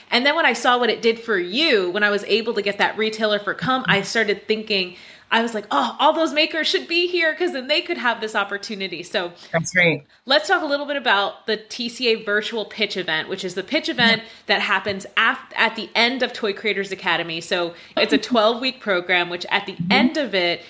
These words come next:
Speaker 1: you get to apply to pitch to retailers or toy companies, depending on your toy path.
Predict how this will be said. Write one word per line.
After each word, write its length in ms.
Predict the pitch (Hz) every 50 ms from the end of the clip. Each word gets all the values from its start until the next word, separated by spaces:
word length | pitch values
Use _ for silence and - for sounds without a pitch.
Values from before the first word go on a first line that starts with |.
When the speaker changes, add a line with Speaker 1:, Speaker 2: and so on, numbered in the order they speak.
| - _ -
Speaker 1:
you 380 | 190 202 214 220 226 233 233
get 360 | 233 - 214 185 180 175 - -
to 320 | - - 220 202 196 185 -
apply 720 | 151 180 - - - 233 226 214 202 196 180 170 160 156 160 156
to 100 | - 202
pitch 420 | 196 - - 190 - - - - -
to 300 | - - 202 185 185 175
retailers 680 | 175 240 254 247 - 226 226 208 202 202 196 196 190 190
or 140 | - 180 175
toy 240 | - - 208 196
companies, 480 | 190 214 196 185 - 196 190 180 180 180
depending 340 | - - 190 185 180 180 185
on 100 | 180 175
your 100 | 165 170
toy 220 | 165 - 185 165 160
path. 400 | - - 285 269 196 143 -